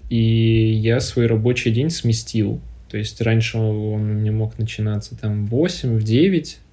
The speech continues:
просто я мог встать и хорошо себя чувствовал, то сейчас у меня проблемы с этим. Поэтому я начинаю активничать где-то в десять, одиннадцать, а то и в двенадцать.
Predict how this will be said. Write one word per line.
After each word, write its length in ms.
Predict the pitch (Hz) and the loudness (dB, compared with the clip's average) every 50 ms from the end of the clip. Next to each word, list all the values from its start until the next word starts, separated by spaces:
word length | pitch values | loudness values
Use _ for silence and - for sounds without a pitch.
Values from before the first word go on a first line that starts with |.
| _ _ | _ _
просто 380 | - 120 113 110 110 - - 117 | -2 0 2 2 0 -2 -4 -6
я 100 | 113 104 | -6 -4
мог 220 | 104 107 110 - | -4 -6 -6 -8
встать 440 | - - - - 156 190 208 - - - | -10 -10 -6 -4 -4 -4 -4 -6 -10 -8
и 400 | 113 113 113 113 113 117 127 131 | -6 -4 -4 -2 -4 -4 -8 -10
хорошо 340 | - - 117 113 110 147 | -4 0 0 2 2 2
себя 160 | 131 - 120 110 | 0 0 -2 -2
чувствовал, 420 | - - 117 113 - 113 107 107 | -2 -2 -4 -4 -2 -4 -4 -2
то 100 | 107 - | -2 -4
сейчас 440 | 120 - - 113 - 139 180 185 - | -4 -2 -4 -2 0 0 0 0 0
у 20 | 120 | 0
меня 200 | 110 107 110 113 | 0 0 0 0
проблемы 480 | 113 123 110 104 104 98 98 98 104 | 0 0 0 2 2 2 0 0 -2
с 120 | 110 - 110 | -4 -6 -8
этим. 220 | 107 - 113 110 | -6 -6 -6 -2
Поэтому 300 | - 127 127 127 135 120 | 0 0 0 0 0 2
я 540 | 113 110 110 110 110 107 107 107 110 110 110 - | 2 4 4 4 2 2 0 -2 -2 -4 -4 -2
начинаю 440 | 120 113 113 - - 113 113 113 | -2 -2 -2 0 0 0 0 0
активничать 440 | 110 - - 123 120 113 110 - 107 | 0 0 -2 0 0 0 0 -2 -2
где-то 240 | 104 110 104 - - | -2 -2 -4 -4 -4
в 80 | 107 107 | -6 -4
десять, 520 | 107 113 131 160 165 - 131 113 - - - | -2 0 0 0 0 -4 -8 -10 -10 -10 -10
одиннадцать, 560 | 107 110 110 123 135 135 127 113 - 107 110 | -4 0 0 0 0 0 -2 -4 -6 -6 -6
а 60 | 107 | -6
то 140 | 107 - 117 | -2 0 2
и 60 | 113 | 2
в 80 | 110 107 | 2 2
двенадцать. 600 | 113 113 110 104 101 98 101 - - - - | 2 2 2 2 0 -2 -4 -6 -10 -14 -16